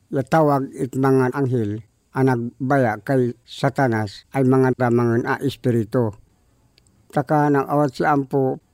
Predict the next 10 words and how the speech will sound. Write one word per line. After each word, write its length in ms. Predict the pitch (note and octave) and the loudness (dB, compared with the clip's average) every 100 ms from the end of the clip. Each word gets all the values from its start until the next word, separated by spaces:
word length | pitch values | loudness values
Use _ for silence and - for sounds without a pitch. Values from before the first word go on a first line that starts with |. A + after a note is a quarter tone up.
| _ | _
parusahan 560 | C3 B2+ A#2+ C#3+ C3+ B2+ | -2 -2 0 0 0 0
ko 240 | - B2+ | -2 -2
si 160 | B2 B2+ | -2 -2
Satanas 640 | B2+ - C3+ B2+ A#2+ A#2 | -2 0 0 0 0 -4
hasta 480 | - A2 - B2 A#2+ - | -8 -10 -2 0 0 0
mga 400 | A#2+ B2 A#2+ A#2 | 0 0 0 0
damangon. 540 | A#2+ B2 A#2 A2 G#2+ - _ _ _ _ - | 2 2 2 2 -2 -6 _ _ _ _ 0
Mabut 400 | C3+ C3+ D#3+ E3 F3+ | 2 4 2 2 0
it 160 | D3+ D#3+ | -2 0
aldaw 540 | D#3 D3 C3+ C#3 | 0 2 2 2